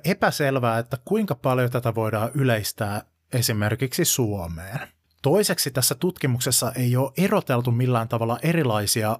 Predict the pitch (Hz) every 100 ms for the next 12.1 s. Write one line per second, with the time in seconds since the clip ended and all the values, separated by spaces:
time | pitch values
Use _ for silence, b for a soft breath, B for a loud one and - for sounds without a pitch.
0 | _ _ - 131 - - 95 90 95 143
1 | 190 - _ _ _ 120 113 113 117 143
2 | - 127 107 104 123 120 107 117 - 147
3 | 160 160 143 - 139 131 127 131 139 117
4 | 127 127 127 123 135 - 117 98 - 73
5 | - 82 92 - _ _ _ B B B
6 | B B B - 175 202 - 151 143 -
7 | 151 143 123 117 104 - 113 110 107 -
8 | 135 156 170 139 135 139 131 113 107 120
9 | 110 107 113 107 - 117 - B _ -
10 | 120 156 147 123 113 107 107 107 - -
11 | - - 131 131 - 120 - 113 107 104
12 | 107